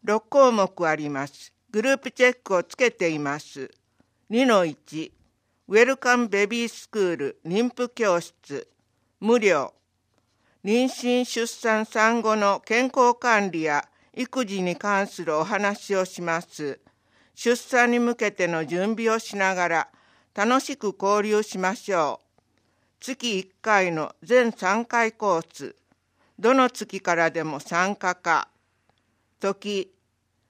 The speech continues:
四月十六日火曜、十四時から十六時。受付、十三時四十分から。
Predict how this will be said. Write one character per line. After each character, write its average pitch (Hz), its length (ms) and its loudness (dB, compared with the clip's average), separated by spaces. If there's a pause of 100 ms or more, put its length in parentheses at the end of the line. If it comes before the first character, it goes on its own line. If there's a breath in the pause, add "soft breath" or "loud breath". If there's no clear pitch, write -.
(300)
四 - 200 -6
月 247 380 2
十 226 260 2
六 226 300 0
日 208 360 -4
火 170 240 0
曜、 175 360 0 (480)
十 240 320 0
四 262 140 6
時 208 160 -4
か 185 100 -2
ら 165 180 2
十 190 280 0
六 196 340 -2
時。 143 260 -12 (680)
受 214 260 0
付、 - 560 -2 (160)
十 262 280 -2
三 247 340 2
時 165 140 -4
四 185 260 0
十 214 160 0
分 156 380 -8
か 180 180 -2
ら。 131 160 -4